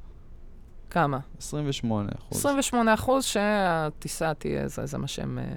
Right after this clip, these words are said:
Speaker 2: אוקיי, מה את מראה לי בזה?
Speaker 1: מה אני מראה לך בזה?
Speaker 2: זה לא nine eleven כבר.
Speaker 1: לא.
Speaker 2: מה?
Speaker 1: מה זה? זה שירות, אה,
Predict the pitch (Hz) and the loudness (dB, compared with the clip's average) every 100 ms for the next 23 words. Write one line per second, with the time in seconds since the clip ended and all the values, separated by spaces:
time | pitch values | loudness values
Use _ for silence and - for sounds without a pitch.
0 | 147 - 135 - 123 127 - - 131 - | -8 -4 -2 0 0 0 -6 -2 -2 2
1 | 135 127 120 117 113 - 185 262 285 220 | 4 4 4 2 2 4 8 10 10 8
2 | 160 151 147 143 143 143 147 170 - 110 | 8 8 6 2 0 0 -2 -2 0 2
3 | 131 143 127 117 104 104 110 113 107 110 | 2 2 2 2 2 0 -4 -2 -2 -2
4 | - - - - - 190 156 143 - - | -10 -16 -16 -10 2 6 6 4 -2 -10
5 | - 175 185 147 147 190 - - - - | 2 6 6 6 4 2 -6 -16 -16 -16
6 | - - - - - - - - - 151 | -16 -16 -16 -16 -16 -18 -16 -16 -8 -4
7 | 160 - 190 196 254 - 262 233 214 196 | 0 2 2 4 2 4 4 6 4 4
8 | 185 175 | 2 2